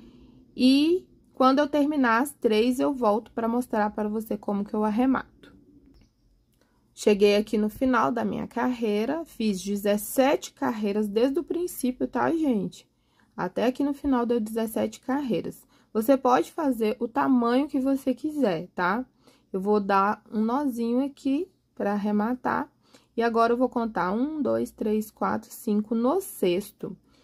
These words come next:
eu vou introduzir a agulha e pegar o meu fio marrom e iniciar aqui, ó, com uma correntinha. E percorro aqui, ó,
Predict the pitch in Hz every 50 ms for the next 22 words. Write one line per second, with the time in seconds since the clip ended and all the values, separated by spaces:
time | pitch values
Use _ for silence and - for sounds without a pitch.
0 | _ _ _ - - 202 214 208 202 208 214 214 233 247 254 - 226 254 285 285
1 | - 269 247 233 214 220 226 220 208 190 196 190 180 185 208 247 - - 190 190
2 | 190 190 170 170 180 185 165 170 180 190 214 247 311 359 392 - _ _ _ -
3 | - 190 - 214 208 196 202 202 202 214 220 226 277 311 - - - 214 214 214
4 | 208 214 220 247 330 339 294 240 214 190 190 202 247 349 - _ _ _ _ -
5 | - _ _ _ _ _ - 226 254 277 330 349 349 339 - - - 285 254 226
6 | 202 190 196 208 - - - 285 302 302 254 208 - - 185 185 190 - _ -
7 | 214 214 214 220 226 240 254 247 - 269 262 247 262 302 349 359 - - - 180
8 | 185 185 185 - _ _ _ _ _ _ _ _ _ _ _ _ _ _ - 233
9 | 262 294 285 - - _ _ - 277 277 269 277 - _ - 214 214 202 196 208
10 | 190 196 - - - 294 285 254 226 92 - -